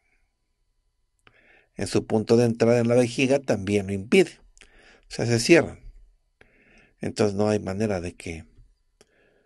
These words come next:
suban, ¿no? Pero luego hay, este, alguna alteración en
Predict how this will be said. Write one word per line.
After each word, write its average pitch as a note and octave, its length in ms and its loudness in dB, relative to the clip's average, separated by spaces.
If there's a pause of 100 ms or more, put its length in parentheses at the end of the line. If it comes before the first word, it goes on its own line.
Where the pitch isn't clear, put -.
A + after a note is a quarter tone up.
(360)
suban, A2 460 4
¿no? D3 160 -16 (540)
Pero D#3 160 12
luego F3+ 300 10
hay, F3+ 160 8
este, G#2+ 480 0 (2000)
alguna C#3+ 320 4
alteración B2+ 680 4
en G2 260 -8